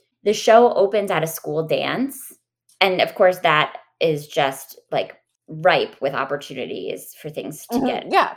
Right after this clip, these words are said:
Speaker 1: wacky, as always, in Sweet Valley. Nobody looks like they're going to the same event. Everybody's wearing, like, a completely strange outfit.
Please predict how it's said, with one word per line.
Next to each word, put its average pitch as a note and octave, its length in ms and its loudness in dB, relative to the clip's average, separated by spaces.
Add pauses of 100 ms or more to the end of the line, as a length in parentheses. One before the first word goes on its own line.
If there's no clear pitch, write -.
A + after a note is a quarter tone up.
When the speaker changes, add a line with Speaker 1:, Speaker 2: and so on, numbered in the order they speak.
Speaker 1:
wacky, C3 540 -6
as C#3+ 160 -4
always, - 320 -4
in D3+ 80 -6
Sweet - 160 -10
Valley. - 480 -4 (140)
Nobody G3 320 2
looks A3 240 2
like F#3+ 100 -6
they're F3+ 80 -4
going E3 200 -2
to D#3+ 40 -14
the E3+ 80 -10
same D#3 240 -6
event. C#3+ 400 -8
Everybody's E3+ 460 -6
wearing, C#3+ 580 -8
like, C#3+ 180 -6
a D3 100 -8
completely D#3 600 -8
strange D3 560 -8
outfit. C3 540 -6